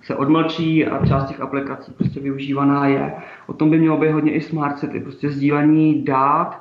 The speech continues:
dávání dat k dispozici veřejnosti. A ta veřejnost už sama si s těmi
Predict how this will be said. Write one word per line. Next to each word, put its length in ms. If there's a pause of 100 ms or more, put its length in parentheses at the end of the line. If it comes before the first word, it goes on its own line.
dávání 500
dat 180
k 80
dispozici 580
veřejnosti. 800 (640)
A 80
ta 180
veřejnost 580
už 120
sama 720
si 160
s 260 (480)
těmi 340